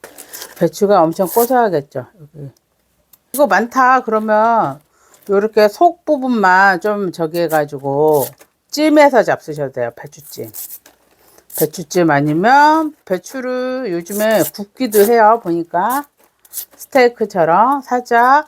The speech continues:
양배추도 살짝 구워가지고 그렇게 해서 양배추 스테이크 드시기도 하고. 왜냐면 야채를 건강하게만 먹으면 되는 거니까요.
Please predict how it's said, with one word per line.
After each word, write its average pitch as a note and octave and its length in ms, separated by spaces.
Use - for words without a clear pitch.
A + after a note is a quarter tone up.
양배추도 A#3 920
살짝 C4+ 420
구워가지고 F#3 880
그렇게 D#3+ 280
해서 D#3 520
양배추 D#3+ 460
스테이크 D3+ 800
드시기도 C3 580
하고. C#3+ 480
왜냐면 D#3+ 460
야채를 D#3 600
건강하게만 E3+ 880
먹으면 D#3+ 440
되는 E3+ 340
거니까요. D#3+ 640